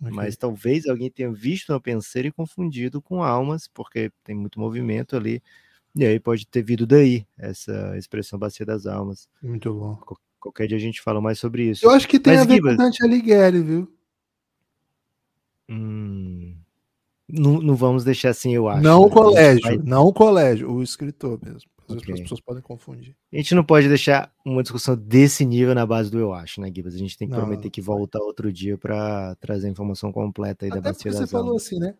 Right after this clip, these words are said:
Speaker 1: Faço, posso fazer promessas malucas aqui, né? E, cara,
Speaker 2: Isso.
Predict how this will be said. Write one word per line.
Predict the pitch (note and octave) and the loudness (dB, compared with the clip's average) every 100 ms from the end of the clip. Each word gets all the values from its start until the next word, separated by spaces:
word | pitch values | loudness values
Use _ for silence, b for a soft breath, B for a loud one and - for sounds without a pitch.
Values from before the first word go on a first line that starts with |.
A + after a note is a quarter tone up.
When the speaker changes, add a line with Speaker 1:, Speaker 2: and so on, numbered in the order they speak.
| _ | _
Speaker 1:
Faço, | E3+ F#3 F3+ D#3+ D3 | -8 -6 -10 -14 -8
posso | E3+ - | -8 -6
fazer | E3 E3+ | -6 -6
promessas | E3+ F3 F3 F3 F3+ | -6 -6 -6 -8 -8
malucas | E3 E3 D3+ D#3+ - A#2 | -6 -2 -2 -2 -4 -8
aqui, | G#2+ G#2 G#2+ G#2 | -8 -10 -12 -12
né? | A2 C#3 | -12 -12
E, | C3+ B2 A#2+ | -4 0 2
cara, | A#2 A2+ G2+ | 2 0 -4
Speaker 2:
Isso. | F#2+ - | -8 -14